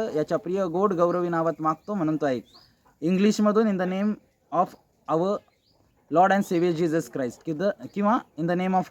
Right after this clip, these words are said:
Christ" किंवा "In the name of Jesus Christ" अशी आपण प्रार्थना करतो. हिंदीमधून "प्रभू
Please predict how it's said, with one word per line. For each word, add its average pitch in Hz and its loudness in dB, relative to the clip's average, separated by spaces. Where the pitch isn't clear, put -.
Christ" 147 -2
किंवा 175 0
"In 170 -2
the 180 0
name 196 0
of 202 2
Jesus 160 0
Christ" 131 -6
अशी 208 -4
आपण 170 -2
प्रार्थना 156 0
करतो. 131 -6
हिंदीमधून 214 4
"प्रभू 185 0